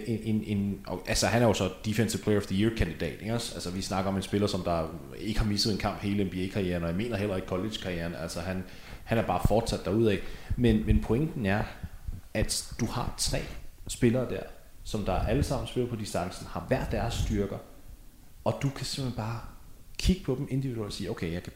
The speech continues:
pæ-, jeg kan tage en lille smule herfra, den her Chris Paul-kur, jeg kan tage en lille smule fra Devin Booker-kur, jeg kan tage en lille smule fra Mikal Bridges-kurven, måske kan jeg også tage en lille smule fra Jay Crowder, måske kan jeg tage en lille smule fra, kan jeg, øh, hvad hedder han, øh, Cameron Payne," og, altså, du kan tage noget fra dem alle sammen.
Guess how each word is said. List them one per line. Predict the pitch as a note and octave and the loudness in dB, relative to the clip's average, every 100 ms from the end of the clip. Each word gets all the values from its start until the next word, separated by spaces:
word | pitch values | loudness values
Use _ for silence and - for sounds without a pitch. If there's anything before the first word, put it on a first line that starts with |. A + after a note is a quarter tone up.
| - | 0
pæ-, | C3 - | 0 0
jeg | A2 | -4
kan | A2 A2 | -4 -2
tage | C3+ A2 | -2 0
en | |
lille | B2 | -2
smule | C3+ A#2+ A2+ | -2 -6 -6
herfra, | E3+ - - | -6 -8 -8
den | B2+ | -6
her | B2+ - | -8 -8
Chris | G2 | -10
Paul-kur, | - D3 E3+ - C3 - | -4 -4 -4 -4 -4 -6
jeg | G#2 | -8
kan | - | -6
tage | B2 | -4
en | A2 | -2
lille | A#2 | -4
smule | B2 A2+ | -4 -6
fra | B2 | -6
Devin | G2 G2 | -6 -6
Booker-kur, | C3+ D3+ C#3+ A2 | -6 -6 -8 -10
jeg | G2+ | -8
kan | A2 | -4
tage | B2 | -2
en | A#2 | 0
lille | A#2 | -2
smule | - A#2 | -2 -4
fra | A#2+ G#2+ - | -2 -6 -4
Mikal | G#2+ - G2+ | -2 0 4
Bridges-kurven, | B2 C3+ - B2+ G2+ - - - - | 4 2 -4 -2 -2 -6 -12 -18 -4
måske | D3+ - | -2 0
kan | - | 0
jeg | G#2 | 0
også | F#2+ | -2
tage | A2+ | -4
en | F2 | -4
lille | F#2+ | -4
smule | - G#2 | -4 -4
fra | - | -4
Jay | E2+ | -4
Crowder, | - G#2+ F#3+ G2+ | -2 -2 -2 -2
måske | C3+ - C3+ | -2 -2 2
kan | A2+ | 4
jeg | G2 | 4
tage | B2 G#2 | 4 6
en | G#2 | 6
lille | A#2+ | 6
smule | A#2 A#2 | 4 2
fra, | A#2 | 4
kan | A2 | 4
jeg, | G2 F#2 - - - - G#2+ | 6 4 4 6 6 6 8
øh, | G#2 G2+ F#2+ | 10 10 10
hvad | G2 | 8
hedder | F#2+ G2+ F#2+ | 8 6 6
han, | G2 G2 F#2+ F#2 | 6 4 2 0
øh, | F2+ E2+ E2+ - - - - - - | 0 2 0 -2 -2 0 -2 0 4
Cameron | G#2+ G2 | 6 8
Payne," | C3+ D3 F#3 D3+ | 8 10 10 8
og, | G#2+ G2 D2 | 8 6 4
altså, | - - G2+ F#2+ F#2+ - - - - - - | 4 6 6 6 2 -4 -10 -12 -4 -2 2
du | D3 | 2
kan | D3+ | 4
tage | A3 G#3+ | 6 8
noget | F3 F3 | 8 8
fra | E3 | 6
dem | B2 | 4
alle | D#3+ | 4
sammen. | - - - | 4 2 -2